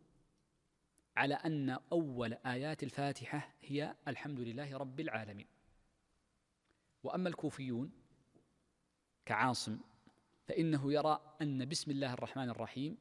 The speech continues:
آية من الفاتحة فيعدها منه، وأما أغلب ال-، ال-، ال-، وأما عد ال-، ال-،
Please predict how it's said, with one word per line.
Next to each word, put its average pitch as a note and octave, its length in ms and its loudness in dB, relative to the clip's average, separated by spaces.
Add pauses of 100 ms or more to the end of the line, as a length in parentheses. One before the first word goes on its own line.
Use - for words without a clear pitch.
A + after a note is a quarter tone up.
(160)
آية G#2 240 -2 (1700)
من C3+ 120 4
الفاتحة - 500 -6 (300)
فيعدها B2 840 0 (520)
منه، A2+ 300 -2 (1080)
وأما C3+ 480 2 (160)
أغلب C3 280 0
ال-، A#2+ 180 -2
ال-، C3+ 220 -4
ال-، A#2 260 -2
وأما C3 320 4
عد A#2+ 220 2
ال-، G#2+ 220 -2
ال-، A2+ 160 -4